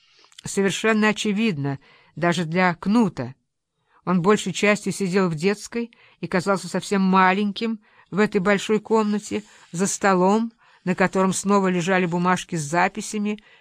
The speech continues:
еще с тех времен, когда он был писателем. А кроме того, там были еще черновики газетных статей или писем.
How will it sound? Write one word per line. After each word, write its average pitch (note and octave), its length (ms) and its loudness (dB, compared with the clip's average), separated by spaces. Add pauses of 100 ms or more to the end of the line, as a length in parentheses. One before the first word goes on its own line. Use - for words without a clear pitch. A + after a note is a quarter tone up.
(140)
еще F#3 360 0
с - 100 -4
тех F#3+ 240 -2
времен, F#3 400 2
когда E3+ 360 -2
он F3+ 120 0
был D#3+ 140 -2
писателем. C#3+ 720 -8 (720)
А D#3+ 100 0
кроме G#3+ 260 4
того, G3+ 380 2 (320)
там G3 180 2
были G3 220 2
еще G3+ 240 2
черновики F#3+ 600 0
газетных F3+ 520 0
статей A#3+ 640 -2 (180)
или G3+ 220 2
писем. D3 560 -6